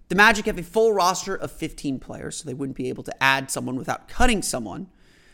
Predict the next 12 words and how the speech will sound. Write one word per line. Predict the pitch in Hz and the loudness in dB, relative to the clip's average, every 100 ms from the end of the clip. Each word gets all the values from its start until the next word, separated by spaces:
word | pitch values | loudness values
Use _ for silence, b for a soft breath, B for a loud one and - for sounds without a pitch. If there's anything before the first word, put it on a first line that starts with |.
| b b b b | b b b b
And | 185 190 185 175 | 6 8 6 2
Clifford | 262 254 226 | 0 2 0
put | - 233 | 2 2
it | 226 - | 0 -2
plainly, | 208 214 220 208 196 - b b b | 2 2 2 -2 -4 -6 b b b
"We've | b 175 | b -2
been | 190 180 | 0 2
hit | 247 - | 0 2
by | 202 | 0
so | 180 - 208 | 2 2 2
many | 190 180 202 | 2 0 0
injuries. | 247 190 165 147 135 - | 0 0 -2 -2 -6 -10